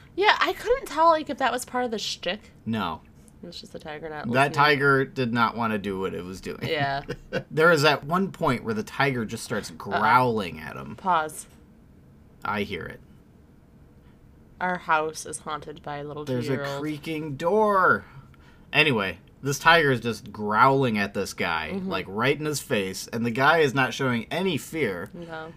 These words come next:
Speaker 2: But I bet he's shitting his pants inside, right?
Speaker 1: Maybe he was
Speaker 2: Inside his
Speaker 1: like,
Speaker 2: pants.
Speaker 1: maybe
Speaker 2: Like,
Speaker 1: it's
Speaker 2: at
Speaker 1: like
Speaker 2: least a beam came out of him.
Speaker 1: astronauts and they wear diapers.
Speaker 2: Maybe.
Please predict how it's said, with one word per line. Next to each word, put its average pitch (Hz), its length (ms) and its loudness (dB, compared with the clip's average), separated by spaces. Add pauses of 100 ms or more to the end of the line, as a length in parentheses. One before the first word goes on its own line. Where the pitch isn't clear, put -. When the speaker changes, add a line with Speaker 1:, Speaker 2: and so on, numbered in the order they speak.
(240)
Speaker 2:
But 151 280 2
I - 180 -6
bet 165 240 -6
he's 135 220 -4
shitting 117 300 -2
his 101 120 -6
pants - 640 -8
inside, 101 520 -4
right? - 140 -4
Speaker 1:
Maybe 285 360 0
he 330 200 0
was 294 120 0
Speaker 2:
Inside 226 300 2
his 233 100 4
Speaker 1:
like, 262 80 -2
Speaker 2:
pants. - 460 -8 (140)
Speaker 1:
maybe 254 300 -2
Speaker 2:
Like, 294 120 -6
Speaker 1:
it's - 100 -10
Speaker 2:
at 143 80 0
Speaker 1:
like 139 80 2
Speaker 2:
least 160 220 0
a 135 40 0
beam 120 240 0
came - 100 8
out 339 120 8
of 185 80 -4
him. - 160 0
Speaker 1:
astronauts 165 300 -2
and 196 140 -4
they 202 80 -2
wear 208 180 -4
diapers. 202 840 -6 (220)
Speaker 2:
Maybe. 123 500 0